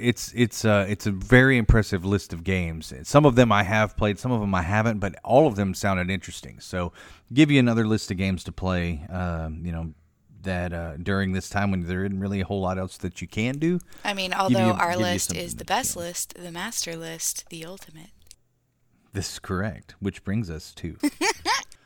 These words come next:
Speaker 2: <laughs>
Speaker 1: seamless, seamless transition to our, our list of games. So today's topic, we want to talk about games that we suggest that you play and, and, uh, during this, you know,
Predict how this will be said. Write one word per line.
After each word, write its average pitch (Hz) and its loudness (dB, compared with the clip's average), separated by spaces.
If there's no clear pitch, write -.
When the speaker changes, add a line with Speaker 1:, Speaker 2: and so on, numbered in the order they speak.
Speaker 2:
<laughs> - -20
Speaker 1:
seamless, 151 6
seamless 139 -4
transition 107 -2
to 107 2
our, 107 2
our 135 2
list 80 -16
of 87 -14
games. 82 -10
So 107 2
today's 151 0
topic, 139 2
we 131 0
want 127 -4
to - -18
talk 110 -6
about 92 -6
games 104 -6
that 98 -2
we 104 2
suggest 90 -6
that - -8
you 95 -10
play 82 -12
and, 80 -14
and, 92 -10
uh, 87 -8
during 95 -6
this, - -12
you 98 -6
know, 87 -6